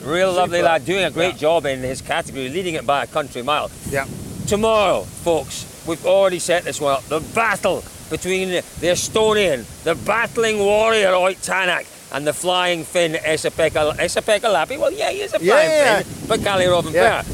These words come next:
Speaker 2: The pair of flying
Speaker 1: Both of them
Speaker 2: Finns.
Speaker 1: very different. Just a final thought. I'll ask you for a final thought, David, on this one. They're both in very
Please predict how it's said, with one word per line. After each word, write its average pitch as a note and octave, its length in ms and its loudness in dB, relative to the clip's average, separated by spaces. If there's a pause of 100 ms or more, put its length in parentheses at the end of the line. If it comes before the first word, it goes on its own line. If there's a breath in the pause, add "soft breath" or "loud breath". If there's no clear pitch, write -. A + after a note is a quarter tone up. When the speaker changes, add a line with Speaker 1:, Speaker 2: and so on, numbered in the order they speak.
(140)
Speaker 2:
The E3 80 0
pair G#3+ 360 4
of D#3+ 100 4
flying F4 260 4
Speaker 1:
Both - 40 -6
of - 40 -10
them E4+ 140 2 (120)
Speaker 2:
Finns. C#4 40 4
Speaker 1:
very C4+ 320 2
different. A3+ 460 -2
Just C4 200 -2
a A#3+ 100 4
final B3+ 440 0
thought. D3 340 2
I'll F3 120 2
ask G#3 220 -2
you G3+ 80 -4
for G3 120 -2
a - 40 0
final F3+ 320 0
thought, E3 300 -2
David, C#3 220 -2
on B2 140 0
this B2+ 180 -4
one. G#2+ 140 -4 (380)
They're D#3 140 -2
both A#3+ 360 0
in G#3 180 -2
very F#3+ 440 2